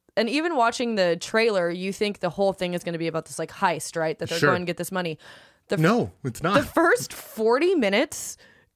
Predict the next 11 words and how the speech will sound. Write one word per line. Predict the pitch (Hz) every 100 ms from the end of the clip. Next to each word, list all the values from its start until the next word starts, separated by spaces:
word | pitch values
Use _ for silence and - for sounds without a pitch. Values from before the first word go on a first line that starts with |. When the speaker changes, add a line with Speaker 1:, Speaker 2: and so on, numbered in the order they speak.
| -
Speaker 1:
is | 254 196
not, | 202 240 254
like, | 196 208
we | 220 214 -
see | - - 226 240
the | 220
zombie | 196 190 202 202
breakout | 190 185 180 185 185
apocalypse | 175 180 175 185 185 -
kinda | 202 190
happen. | 180 170 170 180 185